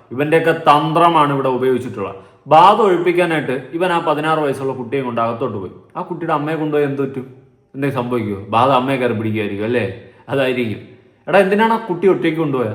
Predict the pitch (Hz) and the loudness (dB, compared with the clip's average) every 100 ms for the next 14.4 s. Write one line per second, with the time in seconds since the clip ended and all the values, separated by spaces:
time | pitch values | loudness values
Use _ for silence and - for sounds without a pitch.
0 | - 123 160 143 139 175 156 - - - | -6 -4 0 2 2 2 0 -2 -14 -20
1 | - _ _ 135 180 208 180 196 165 170 | -20 _ _ 0 0 2 0 -2 -2 0
2 | 180 185 - - - _ _ _ _ _ | 0 -2 -8 -20 -20 _ _ _ _ _
3 | _ 156 147 214 202 165 147 147 156 147 | _ -4 0 0 0 0 0 0 0 -2
4 | 139 143 110 98 - - 123 156 165 - | 0 0 0 -6 -12 -8 0 0 0 0
5 | 147 160 175 175 160 165 165 160 156 135 | 2 4 2 2 4 4 2 0 -4 -4
6 | 127 117 - - - _ _ - 110 143 | -4 -4 -4 -14 -20 _ _ 0 4 4
7 | 156 165 170 160 165 170 170 175 170 170 | 4 2 2 0 2 2 2 2 0 -2
8 | 165 156 175 170 170 165 170 165 165 175 | -2 0 2 4 2 2 0 0 0 0
9 | 170 175 170 170 175 170 175 170 170 147 | 0 2 2 2 2 2 2 2 2 2
10 | 110 151 131 98 - 120 120 131 143 151 | 0 0 0 0 -6 -8 -4 -2 -2 -2
11 | 151 170 127 110 107 - - _ _ 120 | 0 2 2 -4 -10 -18 -20 _ _ -4
12 | 139 160 170 170 165 170 175 175 180 175 | 0 4 6 4 2 2 4 6 6 4
13 | 170 165 165 160 170 170 170 170 170 165 | 0 -2 -2 0 0 -2 -2 -2 -2 -4
14 | 170 165 156 160 | -2 -2 -4 -8